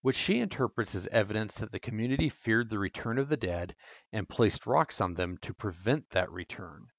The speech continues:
In the same article, Weaver reports that there is evidence of a fear of the dead among the ancestral Greek people dating back to the Neolithic, some five thousand years ago. And, of course,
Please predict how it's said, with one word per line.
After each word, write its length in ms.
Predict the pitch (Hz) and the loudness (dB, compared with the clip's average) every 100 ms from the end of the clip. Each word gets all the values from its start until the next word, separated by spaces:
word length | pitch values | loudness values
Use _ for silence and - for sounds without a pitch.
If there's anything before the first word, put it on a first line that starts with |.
| _ _ - | _ _ -2
In 160 | 110 101 | 0 2
the 100 | 107 | 2
same 340 | - 131 151 | 2 2 4
article, 540 | 151 135 - 92 87 | 4 4 2 0 0
Weaver 320 | 95 101 104 147 | 0 -2 2 0
reports 460 | 127 - 104 - | 0 0 -2 -2
that 120 | 110 | -6
there 160 | 104 98 | 0 0
is 140 | 85 | 2
evidence 480 | 101 92 104 107 - | 2 2 -2 -4 -4
of 240 | 104 98 95 | -2 0 0
a 80 | |
fear 420 | 87 - 110 113 117 | -4 -2 2 4 4
of 140 | 90 | 0
the 120 | 92 - | -4 2
dead 220 | 98 107 | 4 6
among 300 | 92 98 101 | 2 -2 -2
the 180 | 92 90 | -2 -2
ancestral 560 | 82 - 165 - 107 | -2 4 4 4 -4
Greek 320 | 85 85 78 - | -6 -8 -10 -8
people 460 | 92 - 90 85 - _ 107 | -8 -4 -2 -2 -6 _ 2
dating 300 | 107 110 98 | 2 2 6
back 260 | 92 - | 6 4
to 80 | - | -2
the 120 | 92 | -4
Neolithic, 720 | 90 87 82 135 - - - | -2 2 4 4 2 -4 -10
some 440 | - - 107 92 82 | -8 0 0 0 -4
five 440 | - - 110 113 | -12 -4 0 -2
thousand 500 | - 117 101 92 92 | 0 0 0 -2 -8
years 320 | 101 160 104 98 | -4 -4 -4 -6
ago. 360 | - 71 64 - _ _ _ _ - | -8 -10 -12 -18 _ _ _ _ 0
And, 260 | 113 143 151 | 4 4 0
of 160 | 160 | -6
course, 400 | - 104 117 - | -2 -2 0 -4